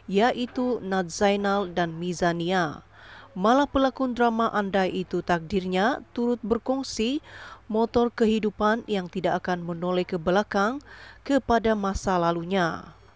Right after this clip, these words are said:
Doakan saya semoga bertemu jodoh dengan cepat macam rakan artis yang lain,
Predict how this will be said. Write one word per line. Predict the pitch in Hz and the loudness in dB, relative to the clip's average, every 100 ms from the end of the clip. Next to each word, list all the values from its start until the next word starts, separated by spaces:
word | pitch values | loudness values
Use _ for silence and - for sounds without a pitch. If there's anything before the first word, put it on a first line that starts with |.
| - | -8
Doakan | 165 262 262 262 269 277 | 2 4 4 2 2 2
saya | 277 254 226 220 262 | 2 4 6 4 4
semoga | - 226 202 185 185 | 2 2 2 4 2
bertemu | 180 185 185 185 | 2 0 -2 -2
jodoh | 175 196 190 196 | 0 4 6 6
dengan | 202 190 185 175 | 4 4 0 -2
cepat | 170 214 190 190 196 247 | -2 -4 0 2 2 0
macam | 180 160 - 170 | -2 -4 -2 -2
rakan | 170 170 185 175 | -2 0 -2 -2
artis | - 185 - 190 - | -2 -4 -4 -6 -2
yang | 202 190 | -2 0
lain, | 202 196 202 262 | 2 4 2 0